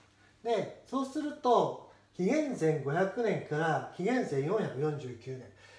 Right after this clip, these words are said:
四百四十九、大体四百五十なので、ここの、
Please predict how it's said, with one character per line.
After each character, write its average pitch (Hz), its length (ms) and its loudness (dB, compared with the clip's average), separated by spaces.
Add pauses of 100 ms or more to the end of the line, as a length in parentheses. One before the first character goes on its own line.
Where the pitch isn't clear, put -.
(120)
四 302 100 -2
百 247 220 4
四 175 180 2
十 143 140 -4
九、 139 180 -4
大 202 160 6
体 247 160 2
四 285 140 -2
百 170 160 -4
五 135 120 0
十 139 160 -2
な 151 100 -2
の 120 180 -8
で、 156 400 0 (320)
こ 190 80 -2
こ 220 160 0
の、 233 440 -2